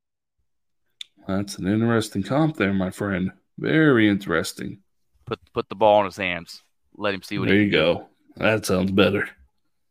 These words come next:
Speaker 2: That's what
Speaker 1: And
Speaker 2: I was
Speaker 1: then, of
Speaker 2: getting at.
Speaker 1: course
Speaker 2: All right, Zachariah Branch. Let's, let's, let's make that comp, although Zachariah Branch hadn't done nothing. He's, he's extremely fast. Let him have the ball in his hands and see what he can do.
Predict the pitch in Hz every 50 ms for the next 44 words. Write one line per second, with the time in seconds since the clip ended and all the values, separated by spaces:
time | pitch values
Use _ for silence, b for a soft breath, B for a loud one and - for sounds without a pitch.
0 | _ _ _ _ _ _ - - 104 113 - 127 123 127 120 120 120 120 113 110
1 | 98 110 104 107 117 - - - - - 120 127 123 123 120 120 147 147 139 -
2 | 139 135 127 120 113 101 110 110 104 - - - - 107 101 - 110 110 92 -
3 | 107 110 101 - - 104 101 - - 101 95 92 - 95 90 87 - 92 95 92
4 | 92 87 92 98 92 - - 95 92 90 90 90 90 87 - 95 85 76 82 90
5 | 85 87 87 80 - - 87 87 - - - 85 80 - _ _ _ _ _ _
6 | _ _ _ - - - - - 131 135 131 127 127 117 - - 113 110 110 107
7 | 104 - - - _ - 104 104 104 104 98 107 101 104 - - 92 101 98 98
8 | 98 92 87 - 98 95 92 92 90 - 90 - - 92 90 87 85 80 - 80
9 | 73 80 73